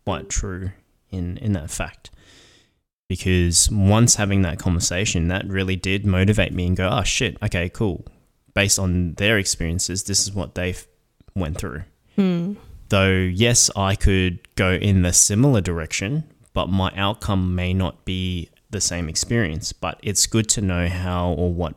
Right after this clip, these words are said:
Speaker 1: others had to go through to get to that point.
Speaker 2: Yep. Which is quite similar to me, like, when I, so I'm a designer and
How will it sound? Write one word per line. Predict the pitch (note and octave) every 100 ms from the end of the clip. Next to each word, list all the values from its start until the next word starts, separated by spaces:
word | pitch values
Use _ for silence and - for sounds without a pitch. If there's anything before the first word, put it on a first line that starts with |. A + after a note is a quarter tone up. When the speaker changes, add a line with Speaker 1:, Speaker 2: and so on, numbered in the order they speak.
| -
Speaker 1:
others | F2+ F#2 D#2+ D#2
had | - F#2 F2+
to | -
go | E2+ F#2 G2
through | B2 - E2 E2+ - - - -
to | -
get | - -
to | -
that | -
point. | - - - - _ _ _ _ _ -
Speaker 2:
Yep. | G#3 F#3 - _ - - - - -
Which | G#3 G#3
is | A#3 A#3 -
quite | - B3+ B3+
similar | F#3 F3+ F3 E3
to | E3+
me, | E3 D#3+ D#3 D3+
like, | D3+ D3+ D#3
when | D#3
I, | D#3 D#3 D#3+ D#3+ F3 - - - - _ _ _ _
so | - E3
I'm | D#3+ E3
a | F3
designer | E3 E3 D#3+ D3+ D3+ D3+ D#3+ G#3+
and | - D#3+ D#3 D3+ -